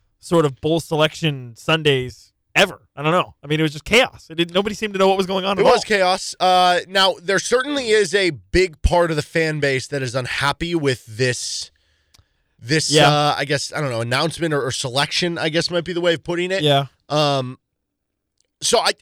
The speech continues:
Speaker 2: I kinda go back and forth on it. On one hand, you made a bowl game, just be happy, just celebrate, enjoy the bowl game, whatever.
Speaker 1: Yeah,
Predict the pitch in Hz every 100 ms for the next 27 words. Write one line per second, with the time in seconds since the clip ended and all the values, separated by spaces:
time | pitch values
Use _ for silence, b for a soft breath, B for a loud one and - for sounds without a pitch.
0 | - 185 165 240 277 208 175 131 120 101
1 | 101 151 208 226 233 214 185 - _ _
2 | _ _ _ _ _ _ _ _ _ _
3 | _ 147 175 220 170 180 180 135 127 127
4 | - 175 143 151 151 123 117 - 151 139
5 | 135 127 117 131 120 117 110 113 104 92
6 | 73 _ - 131